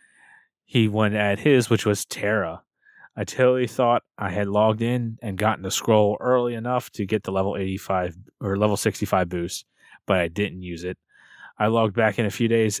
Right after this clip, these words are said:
after it ended, and I didn't have the scroll, but it did pop the level ten achievement for me.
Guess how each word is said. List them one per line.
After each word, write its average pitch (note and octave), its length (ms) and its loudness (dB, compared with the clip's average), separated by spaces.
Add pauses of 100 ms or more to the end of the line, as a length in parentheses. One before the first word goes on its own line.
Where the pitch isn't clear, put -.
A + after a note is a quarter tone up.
(100)
after G#2+ 340 0
it F#2+ 60 2
ended, C#3+ 540 2
and F#2+ 140 -2
I F2+ 100 0
didn't F2+ 280 0
have G2 200 2
the F#2+ 80 2
scroll, E2+ 580 -4 (320)
but G#2 120 2
it F#2 80 0
did D3+ 180 4
pop A#2+ 220 2
the A2 80 -2
level G#2 200 0
ten G#2+ 200 0
achievement F#2+ 340 -4
for E2+ 140 -8
me. D2+ 320 -14